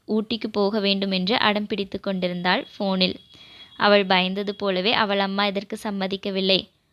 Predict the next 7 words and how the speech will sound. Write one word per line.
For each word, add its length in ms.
அவ்வளவு 600
நாள் 240
வெளியே 360
தங்க 280
வேண்டாம் 460
என்று 360
மறுத்தார். 500